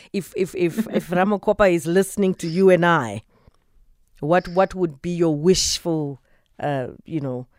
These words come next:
Speaker 1: requests?"
Speaker 2: I, yo, if he was listening to you and I, I, I'm, I'm, well, let's hope he is.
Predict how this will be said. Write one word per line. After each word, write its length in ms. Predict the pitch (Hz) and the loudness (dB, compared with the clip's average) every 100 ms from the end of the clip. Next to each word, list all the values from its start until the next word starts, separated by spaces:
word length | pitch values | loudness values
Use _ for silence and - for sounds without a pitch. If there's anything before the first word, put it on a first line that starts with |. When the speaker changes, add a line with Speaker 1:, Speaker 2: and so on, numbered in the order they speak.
| _ _ _ _ _ _ - | _ _ _ _ _ _ -14
Speaker 1:
requests?" 760 | 151 156 - 151 - - - - _ _ _ _ _ _ - - - _ _ _ - | -8 -6 -2 -2 -4 -20 -20 -20 _ _ _ _ _ _ -20 -20 -20 _ _ _ -2
Speaker 2:
I, 760 | 170 202 208 202 190 165 147 | 0 2 2 0 0 0 0
yo, 260 | 151 180 139 | 2 0 0
if 200 | 143 165 | -2 -2
he 160 | 190 214 | 2 4
was 200 | 214 180 | 4 2
listening 640 | 170 175 185 165 151 147 139 | 0 -2 -2 -2 -2 -4 -6
to 160 | - | -2
you 180 | 165 175 | 2 2
and 100 | 156 | 4
I, 600 | 156 156 156 - 143 151 143 | 2 2 2 2 0 0 -2
I, 200 | 147 147 | -2 -2
I'm, 160 | 151 147 - | -2 -6 -2
I'm, 360 | 151 156 156 151 | 0 0 -4 -2
well, 120 | 185 | 0
let's 240 | 208 - | 0 -2
hope 200 | - 190 202 | -2 -2 -2
he 140 | 180 | -4
is. 240 | 196 123 | -4 -6